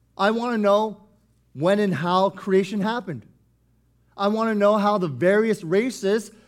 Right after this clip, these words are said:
got so different. Black, Asian, white, all that. That's interesting. But the Bible doesn't say clearly. There's speculations, there's theories too, but I want to know how God performed the various miracles which the Bible records.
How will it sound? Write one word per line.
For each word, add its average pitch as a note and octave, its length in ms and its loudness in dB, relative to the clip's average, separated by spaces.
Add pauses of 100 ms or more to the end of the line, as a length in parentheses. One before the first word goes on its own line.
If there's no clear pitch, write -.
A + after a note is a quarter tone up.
(320)
got G#3+ 220 0
so B3 200 -2
different. A3 480 -2 (520)
Black, G3 440 0
Asian, G3 560 0
white, F#3+ 280 0
all C4+ 220 2
that. G#3 140 -4
That's A3+ 260 -8
interesting. G3+ 680 -6 (280)
But B3 80 -2
the B3+ 80 -2
Bible B3+ 220 2
doesn't G#3 200 -2
say G#3+ 180 0
clearly. A3 640 0 (800)
There's G#3+ 180 2
speculations, G3+ 760 0
there's F#3+ 320 0 (220)
theories G#3 580 2
too, A3 160 -2
but G3 400 -2 (220)
I A#3 140 0
want C#4+ 200 2
to C4+ 40 0
know B3+ 160 0
how A#3 140 -2
God G#3+ 320 -2
performed A#3+ 400 -4
the G#3+ 120 -2
various G#3+ 480 0
miracles G#3 640 -2 (300)
which G#3+ 160 -4
the A3 80 -8
Bible A3+ 280 -2
records. A#3 840 -6